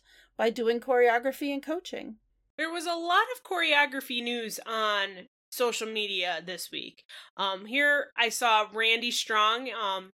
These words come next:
Speaker 2: she's from the So You Think You Can Dance fame. She was in Novi, Michigan, working with Igor Spielman's teams.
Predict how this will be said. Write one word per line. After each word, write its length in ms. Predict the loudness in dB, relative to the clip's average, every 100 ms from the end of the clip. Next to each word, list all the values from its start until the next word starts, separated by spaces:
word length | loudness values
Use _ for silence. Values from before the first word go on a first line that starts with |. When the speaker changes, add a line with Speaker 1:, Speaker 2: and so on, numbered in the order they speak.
| _
Speaker 2:
she's 260 | -10 -10 -2
from 320 | 0 0 -2
the 180 | -6 -4
So 240 | -2 -2
You 220 | -2 -6
Think 260 | -4 -6 -6
You 100 | -10
Can 220 | -10 -4
Dance 380 | 0 2 0 0
fame. 340 | 2 2 0 -6 -18 -18 -4
She 220 | 2 4
was 160 | 4
in 220 | 2 2 6
Novi, 480 | 6 8 8 8
Michigan, 800 | 6 2 2 0 2 2 2 -4
working 400 | -4 -4 -2 -2
with 160 | -2 -4
Igor 460 | -2 -2 2 0 0
Spielman's 800 | -2 -4 0 2 0 -2 -10 -10 -6
teams. 540 | -4 -2 0 -2 -4